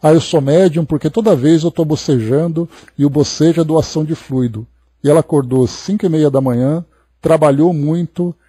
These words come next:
chega no centro espírita, ouve aquela palestra e começa a bocejar.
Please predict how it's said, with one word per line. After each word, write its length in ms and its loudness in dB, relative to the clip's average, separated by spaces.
chega 400 0
no 80 -2
centro 320 -4
espírita, 560 -2
ouve 240 2
aquela 240 0
palestra 540 -2
e 40 -12
começa 300 -6
a 20 -2
bocejar. 600 -6